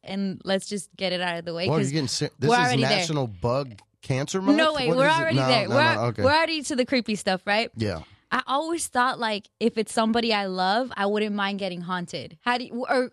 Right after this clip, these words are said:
Speaker 1: or, 'cause I know some people are just scared of ghosts, period.
Speaker 2: Would it be haunted, though?
Speaker 1: Well,
Speaker 2: Because
Speaker 1: let me tell you. So, m-, a friend of mine,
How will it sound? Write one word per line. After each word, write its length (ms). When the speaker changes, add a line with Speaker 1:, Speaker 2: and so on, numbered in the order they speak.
Speaker 1:
or, 180
'cause 240
I 80
know 100
some 160
people 200
are 60
just 200
scared 380
of 160
ghosts, 280
period. 540
Speaker 2:
Would 140
it 100
be 120
haunted, 500
though? 160
Speaker 1:
Well, 60
Speaker 2:
Because 840
Speaker 1:
let 160
me 80
tell 180
you. 220
So, 520
m-, 120
a 80
friend 320
of 140
mine, 540